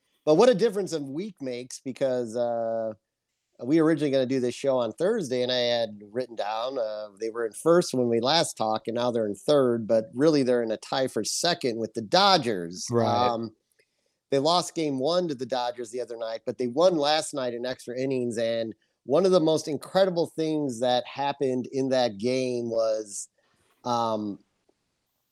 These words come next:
Speaker 1: something that's been occurring over the last, uh, week or so for the Giants is some of their starting pitching, some of these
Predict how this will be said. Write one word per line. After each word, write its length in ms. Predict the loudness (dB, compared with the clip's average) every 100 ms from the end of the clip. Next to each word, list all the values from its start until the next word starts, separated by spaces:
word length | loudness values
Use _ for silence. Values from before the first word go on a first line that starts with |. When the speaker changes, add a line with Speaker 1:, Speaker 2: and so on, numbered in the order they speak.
| _ _
Speaker 1:
something 320 | 4 6 6 6
that's 180 | 4
been 180 | 4 2
occurring 460 | 2 0 2 2 0
over 220 | 0 -2
the 140 | -2
last, 640 | -2 -2 -4 -6 -10 -16 -10
uh, 200 | -6 -6
week 400 | -6 -4 -2 -2
or 180 | -2 -2
so 360 | -2 0 2 2
for 140 | 0
the 120 | -2
Giants 540 | 0 0 0 -2 -4 -4
is 140 | -6
some 240 | 0 2 2
of 80 |
their 140 | 2 0
starting 520 | 0 -2 0 -2 -4
pitching, 600 | 0 0 2 2 2 2
some 240 | 0 -2
of 100 | 0
these 440 | 0 0 0 -2